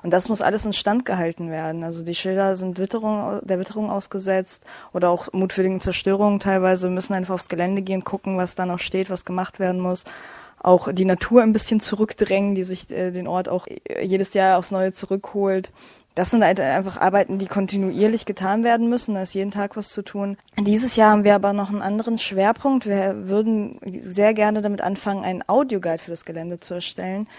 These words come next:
Das gibt's nämlich noch nicht. Wir arbeiten ja sehr viel und sehr intensiv mit Zeitzeuginnen zusammen. Das ist uns sehr wichtig. Allerdings, ähm, müssen wir realistisch sein, die werden einfach nicht mehr allzu lange für uns da sein. Die sind, äh, teilweise schon sehr alt.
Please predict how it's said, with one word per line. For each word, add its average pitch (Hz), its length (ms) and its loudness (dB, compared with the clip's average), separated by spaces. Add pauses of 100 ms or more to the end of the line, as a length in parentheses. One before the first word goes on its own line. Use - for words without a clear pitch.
(200)
Das - 160 -10
gibt's 214 240 -2
nämlich 185 260 -2
noch 180 140 -4
nicht. 202 320 -2
Wir 185 180 0
arbeiten 220 400 6
ja 202 380 2
sehr 196 200 0
viel 214 380 -2
und 196 140 -2
sehr 190 100 0
intensiv 190 380 -4
mit 190 100 -4
Zeitzeuginnen 220 800 0
zusammen. 226 540 -2
Das 233 120 -2
ist - 140 -8
uns 190 140 -6
sehr 190 120 2
wichtig. 208 360 0 (420)
Allerdings, 196 580 4
ähm, 185 400 2 (200)
müssen 190 260 -4
wir 196 80 2
realistisch 190 420 2
sein, 202 220 -2
die 190 140 -6
werden 185 320 0
einfach - 320 -6
nicht 185 180 -8
mehr 190 320 0
allzu - 300 -4
lange 190 640 0
für - 160 -6
uns 185 180 -4
da 175 260 4
sein. 240 320 6
Die 220 60 2
sind, 190 200 -6
äh, - 260 -6
teilweise 185 320 -2
schon 185 180 -4
sehr 185 160 0
alt. 190 260 0